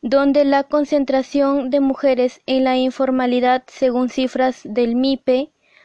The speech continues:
alcanza el setenta y uno coma cinco por ciento.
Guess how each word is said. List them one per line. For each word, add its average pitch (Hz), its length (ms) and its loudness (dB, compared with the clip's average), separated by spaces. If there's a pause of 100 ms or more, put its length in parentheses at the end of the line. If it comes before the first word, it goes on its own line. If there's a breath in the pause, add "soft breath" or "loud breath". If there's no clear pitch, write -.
(120)
alcanza 262 640 0
el 269 80 -4
setenta 254 480 -2
y 233 100 -2
uno 254 300 -2
coma 233 280 -4
cinco 254 380 -4
por 226 220 -6
ciento. 226 480 -6